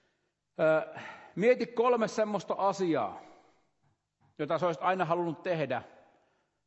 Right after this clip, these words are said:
ja ala tekemään niitä. Kolme semmoista asiaa, jota sun olisi aina pitänyt tehdä, aloita tekemään niitä. Ja mieti kolme semmoista asiaa, joiden tekeminen sun pitäisi lopettaa, ja lopeta.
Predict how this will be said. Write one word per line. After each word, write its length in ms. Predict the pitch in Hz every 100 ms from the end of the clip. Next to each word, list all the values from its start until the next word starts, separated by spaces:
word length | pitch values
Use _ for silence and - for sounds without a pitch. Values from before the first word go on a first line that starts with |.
| _ _ -
ja 160 | 156 - -
ala 180 | 180 175
tekemään 580 | 175 185 175 143 120 113
niitä. 300 | 107 82 - - _ _ _ _ _ _ _ _ _ _ _ _
Kolme 300 | 185 214 214
semmoista 400 | - 208 196 190
asiaa, 400 | 190 190 185 165
jota 140 | 156
sun 140 | 151 165
olisi 160 | 165
aina 200 | 170 180
pitänyt 380 | 160 165 160 151
tehdä, 400 | 170 156 143 131 - - - _ _ _ _
aloita 540 | 185 202 180 143 143 127 -
tekemään 520 | 156 - 135 127 113
niitä. 220 | 113 107 127
Ja 60 |
mieti 240 | 170 208 196
kolme 320 | 226 220 196
semmoista 480 | - 240 208 160 170
asiaa, 720 | 175 147 147 139 127 - - - _ _ _ -
joiden 260 | 175 180
tekeminen 520 | 175 196 190 156 147
sun 160 | 147 160
pitäisi 240 | 151 147
lopettaa, 580 | 170 175 147 - 127 107 - - _ _
ja 140 | 220 185
lopeta. 380 | 185 143 -